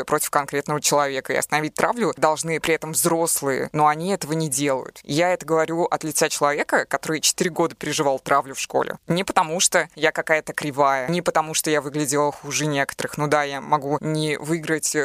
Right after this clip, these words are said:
конкурс красоты "Мисс Вселенная", но, откровенно, были более уверенные в себе люди с большим количеством причин для того, чтобы их травили. Ну а так как я не имела в своём окружении, в семье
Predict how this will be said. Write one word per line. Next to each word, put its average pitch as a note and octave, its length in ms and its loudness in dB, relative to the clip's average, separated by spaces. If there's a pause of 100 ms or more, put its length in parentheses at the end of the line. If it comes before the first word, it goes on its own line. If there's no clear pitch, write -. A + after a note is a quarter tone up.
конкурс D#3 380 0
красоты D3 500 2
"Мисс D3+ 220 0
Вселенная", D3+ 760 2
но, D#3 300 2
откровенно, D3+ 580 0
были D#3 560 0
более G#3 280 0
уверенные F#3+ 440 -2
в - 60 0
себе E3 400 0
люди F#3 420 -2 (100)
с D#3+ 540 6
большим G3 460 0
количеством F#3 580 2
причин A3 460 2
для F#3+ 100 -2
того, D3 220 0
чтобы D#3 320 -2
их - 220 -6
травили. D3 440 0 (220)
Ну E3+ 260 4
а G3 60 4
так - 160 0
как - 280 0 (200)
я F3+ 240 0
не F3+ 240 -4
имела F3 440 2
в - 60 -4
своём F3 480 4
окружении, E3+ 640 0
в - 60 -2
семье E3+ 240 4